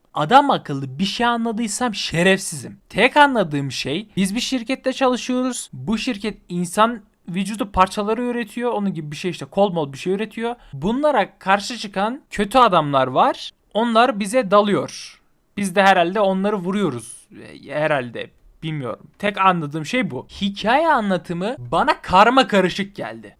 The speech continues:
Hikayeyi takip etmeye çalışırken altı saat oynadım bu oyunu. Altı buçuk saat oynadım. Üç tane falan arveli seçmişimdir. Üç ayrı günde yani.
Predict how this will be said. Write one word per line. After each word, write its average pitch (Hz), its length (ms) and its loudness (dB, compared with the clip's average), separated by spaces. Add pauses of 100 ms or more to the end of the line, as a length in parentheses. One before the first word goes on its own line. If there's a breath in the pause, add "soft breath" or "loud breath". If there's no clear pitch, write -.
Hikayeyi 202 560 2
takip 196 380 2
etmeye 143 320 -4
çalışırken 202 720 -4 (140)
altı 202 420 8
saat 165 380 4
oynadım 165 480 -2
bu 165 60 -2
oyunu. 180 200 0
Altı 175 260 4
buçuk - 200 -12
saat 147 280 -2
oynadım. 147 380 -8
Üç 277 240 2
tane 165 320 6
falan 214 320 6
arveli 196 380 8
seçmişimdir. 123 760 -12
Üç 196 160 -4
ayrı 156 260 2
günde 151 280 -8
yani. 131 260 -8